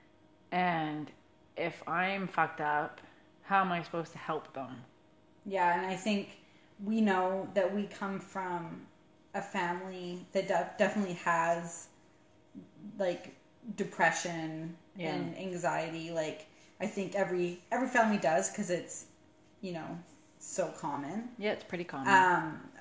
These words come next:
Speaker 2: but we definitely do, and, and, you know, you and I both do, and our mother has, and, and so you probably were feeling that way because,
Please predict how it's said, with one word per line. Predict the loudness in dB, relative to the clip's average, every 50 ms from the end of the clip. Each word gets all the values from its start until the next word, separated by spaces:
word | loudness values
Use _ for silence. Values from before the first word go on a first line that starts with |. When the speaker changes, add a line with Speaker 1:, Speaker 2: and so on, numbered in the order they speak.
| -6 -2 4
Speaker 2:
but | 4 4 4 4 0 -2 -8 -14 -20 -20 -20 -20 -20 -20 -20 -14 -4 0
we | 2 4
definitely | 6 6 4 4 4 0 0 0
do, | 2 2 2 4 4 4 4 4
and, | 4 4 2 0 -4 -6 -6
and, | -6 -6 -6 -6 -6 -8 -8 -10 -8 -6
you | -6 -2
know, | 0 0 2 2 0 -2 -6 -14 -16 -18 -20 -20 -16 -8 -4
you | 0 2 2 4
and | 4
I | 4 4 4 4
both | 4 4 4 2 0 -4 -12 -18 -20 -20 -20 -20 -16 -12 -6
do, | -4 -4 -4 -2 -4 -4 -4 -4 -4 -4 -4
and | -4 -4 -2 -2 -2 -4 -6 -8 -10 -12 -16 -20 -20 -20 -20 -8 -2
our | 2
mother | 4 4 6 6 4 2 2
has, | 4 4 4 6 6 6 6 4 0 -2
and, | -4 -4 -4 -6 -6 -4
and | -4 -4 -4 -4 -4 -4
so | -2 0 2 2 2 2 0 -4 -6 -10 -14 -10 -2
you | 2 2 2
probably | 2 2 2 4 4 4 4
were | 2 -2 -2
feeling | -2 -2 -2 0 0 0 2
that | 2 4 4 4
way | 0 -2 -2
because, | -4 -6 -6 -4 -2 -2 -2 -4 -6 -10 -12 -14